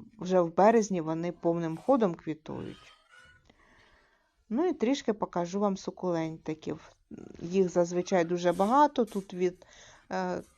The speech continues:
каланхоя до хавортій, ехверій, е, очі-, очітків, кам'яних троянд,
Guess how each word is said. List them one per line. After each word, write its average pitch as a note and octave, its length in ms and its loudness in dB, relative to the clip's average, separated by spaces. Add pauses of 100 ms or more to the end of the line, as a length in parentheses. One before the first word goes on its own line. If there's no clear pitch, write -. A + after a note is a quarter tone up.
каланхоя F#3 1000 4
до F3+ 440 4
хавортій, A#3+ 1080 4 (480)
ехверій, A#3 880 2 (540)
е, F3+ 640 -6 (1160)
очі-, G#3+ 440 -2 (720)
очітків, E3+ 540 -4 (1300)
кам'яних G3 480 4
троянд, F3 500 0